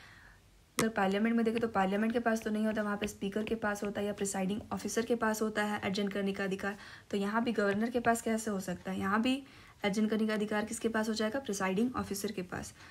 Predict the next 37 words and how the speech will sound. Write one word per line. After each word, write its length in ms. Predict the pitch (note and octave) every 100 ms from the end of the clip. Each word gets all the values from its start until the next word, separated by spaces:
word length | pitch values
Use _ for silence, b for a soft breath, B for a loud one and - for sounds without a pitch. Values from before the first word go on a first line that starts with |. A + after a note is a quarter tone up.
| B
तो 80 | A3+
स्टेटमेंट 400 | - G#3 A3 A3
टू 100 | A#3
हमारा 360 | C4+ C4 C4 C#4
इनकरेक्ट 480 | C#4+ A#3 G3+ F#3
हो 60 | F#3+
जाएगा 240 | F#3 F3+
यहाँ 200 | F3+ F3+
पे, 100 | F#3
क्योंकि 180 | F#3+ G3+
यहाँ 160 | G#3+ A3
गवर्नर 400 | G3+ G3 G3+ G#3+
आपका 260 | F#3+ -
दिया 200 | F3 F3+
हुआ 140 | G3 G3+
है। 80 | - B B B
तो 60 | -
स्टेटमेंट 420 | - G#3+ A3+ A3
टू 120 | A3+
को 120 | A#3+ B3
आप 100 | A3
जैसे 320 | G3+ G3 B3
ही 100 | D4+
इनकरेक्ट 400 | D4 A3 F#3 -
करेंगे, 320 | F#3+ F#3 G3
आपका 260 | F#3+ - D3
स्टेटमेंट, 500 | - - - G3 - - - G#3+
सॉरी, 280 | F#3+ F#3+
ऑप्शन 300 | G3+ F#3 -
A, 420 | G#3 G3 G#3 A3 A#3
C 320 | - G#3 A3
and 300 | G3 A3+ G3+
D 140 | G#3
आपका 280 | G3+ F#3+ A#3+
एलिमिनेट 440 | A#3+ A3 G#3+ G#3
हो 60 | G3+
जाएगा। 340 | F3+ - G#2+